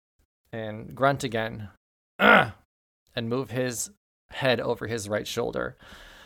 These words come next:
uh, toward the door in the back of the mess hall. If you exit the door, you'll see that there are cooler boxes ready to be brought in. And as you're doing this,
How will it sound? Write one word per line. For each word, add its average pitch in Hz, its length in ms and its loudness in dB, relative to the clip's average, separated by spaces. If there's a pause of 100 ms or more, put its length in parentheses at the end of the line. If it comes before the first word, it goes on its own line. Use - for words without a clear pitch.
(220)
uh, 123 180 -2
toward 220 240 -4
the 220 80 -10
door 170 440 -2 (200)
in 127 120 -8
the 123 80 0
back 117 280 2
of 104 80 -10
the - 80 -14
mess 113 220 -8
hall. - 320 -8 (580)
If - 180 -12
you 131 200 -10
exit 139 320 -4
the 110 80 -16
door, 123 200 0
you'll 120 200 -4
see 120 240 -6
that - 140 -20
there 113 240 0
are 113 340 0 (480)
cooler 160 500 0
boxes - 720 -4 (120)
ready 127 200 4
to 123 120 -6
be 117 120 -4
brought 107 340 0
in. 113 360 -12 (440)
And - 200 -8
as 196 220 -2
you're 202 80 -4
doing 185 300 -4
this, 127 380 -4